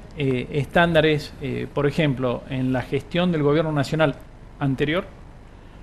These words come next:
no podía acceder nadie a un plan de vivienda social de todo lo que era la línea Fonavi que supere los dos salarios mínimos. El resto iba a un sistema bancarizado,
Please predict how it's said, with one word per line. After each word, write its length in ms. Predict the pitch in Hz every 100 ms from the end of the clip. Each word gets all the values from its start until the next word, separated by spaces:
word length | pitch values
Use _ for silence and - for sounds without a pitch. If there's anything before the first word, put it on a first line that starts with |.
| -
no 180 | 156 165
podía 220 | 160 165
acceder 340 | 160 160 156
nadie 420 | 160 175 160 131
a 60 | 127
un 180 | 143 131
plan 260 | 156 147
de 80 | 127
vivienda 460 | 127 131 151 147 127
social 580 | - 117 - 156 202 233 - - - -
de 280 | 127 123 127 -
todo 160 | 151 147
lo 100 | 123
que 120 | 147
era 120 | 131
la 80 | 120
línea 260 | 131 143
Fonavi 440 | 135 156 170 233 220
que 200 | 139 131 - - -
supere 460 | - 143 147 165
los 160 | 151 120
dos 180 | 151 -
salarios 380 | 135 131 127 120
mínimos. 300 | 117 110 107 - - - - - - - - - - -
El 120 | 165
resto 320 | 208 202 202
iba 180 | 202 185
a 20 |
un 120 | 170 165
sistema 460 | - 147 170 170
bancarizado, 680 | 147 143 143 143 175 139